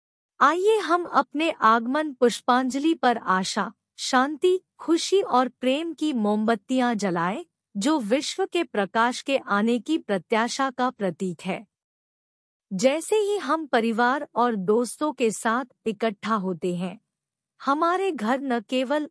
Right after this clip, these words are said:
उत्सव की सजावट की गर्मी से, बल्कि प्यार और दयालुता की गर्मी से भी भर जाते हैं। हमारे कार्यों को ईसा की शिक्षाओं को प्रतिबिंबित करना चाहिए, जो हमें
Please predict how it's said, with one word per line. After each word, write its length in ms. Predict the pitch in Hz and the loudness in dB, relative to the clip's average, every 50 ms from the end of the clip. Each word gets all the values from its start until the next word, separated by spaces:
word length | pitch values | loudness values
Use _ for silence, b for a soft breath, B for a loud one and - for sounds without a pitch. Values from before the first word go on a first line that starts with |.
| _ | _
उत्सव 460 | - 233 202 - - - 285 285 294 247 _ | -4 -4 -4 -4 -6 -4 -4 -4 -4 -6 _
की 140 | - 294 294 | -6 -6 -6
सजावट 640 | - - 226 202 185 180 214 226 240 262 302 311 247 | -4 -2 -2 -2 0 0 0 0 0 -2 -4 -6 -6
की 160 | _ - 277 | _ -8 -6
गर्मी 480 | 247 196 208 202 196 196 226 262 349 359 | -4 -2 -2 -2 -2 -2 -4 -4 -4 -6
से, 280 | - - 208 185 190 196 _ _ _ _ _ _ - | -4 -2 -2 -2 -4 -6 _ _ _ _ _ _ -2
बल्कि 400 | 202 247 269 302 247 - 359 381 | 0 0 0 0 0 0 -2 -2
प्यार 440 | - _ 269 247 233 247 262 285 285 | 0 _ 2 2 4 2 2 0 -4
और 280 | - - 247 254 226 | -2 -2 0 0 0
दयालुता 640 | 202 190 196 202 208 214 226 240 262 208 - 269 277 | 0 -2 0 0 0 0 -2 -2 -2 -2 -2 -2 -2
की 240 | 277 - - 302 302 | -2 -4 -4 -4 -4
गर्मी 480 | 226 196 214 208 208 226 254 330 370 359 | -2 -2 0 0 0 -2 -4 -6 -6 -4
से 220 | - - 254 254 | -2 0 0 0
भी 220 | 214 240 254 330 302 | 0 0 0 0 0
भर 280 | 214 180 180 196 208 | -2 -2 -2 -2 -2
जाते 440 | 190 175 202 175 165 151 - 180 175 | -2 -4 -4 -6 -6 -6 -6 -6 -6
हैं। 240 | 170 185 175 - - _ _ _ _ _ _ _ _ _ _ _ _ _ _ _ _ _ _ _ _ _ _ _ _ _ _ _ _ _ _ _ _ - | -6 -6 -8 -10 -14 _ _ _ _ _ _ _ _ _ _ _ _ _ _ _ _ _ _ _ _ _ _ _ _ _ _ _ _ _ _ _ _ -2
हमारे 440 | - 294 311 339 370 392 403 427 440 | 0 2 2 2 2 2 2 0 -2
कार्यों 460 | - - 285 269 269 285 311 339 349 | 2 2 2 4 4 2 0 0 -2
को 240 | 285 - 311 311 294 359 339 | 0 0 0 0 0 0 2
ईसा 380 | 240 247 254 - - 311 320 | 2 2 2 2 0 -2 -2
की 200 | 311 - - 349 | 0 0 0 0
शिक्षाओं 640 | 311 - - 233 190 - - - 254 240 247 285 311 | 0 0 -2 -2 -2 -2 -2 0 2 2 2 0 -2
को 200 | 254 - 262 269 | 0 0 2 0
प्रतिबिंबित 800 | 254 _ - 226 226 208 - 277 220 247 254 254 247 247 247 - | 0 _ 0 0 0 2 0 0 2 2 2 2 0 -2 -2 -2
करना 360 | - 214 202 190 185 185 185 | -2 -2 0 0 0 0 -2
चाहिए, 520 | 180 - 208 185 170 160 170 185 214 285 - _ _ _ _ _ 220 | -2 -2 -2 -2 -2 -2 -2 -2 -4 -4 -6 _ _ _ _ _ 0
जो 160 | 214 320 330 | 2 2 2
हमें 380 | 277 254 302 311 320 359 359 | 2 0 -2 -2 -2 -4 -4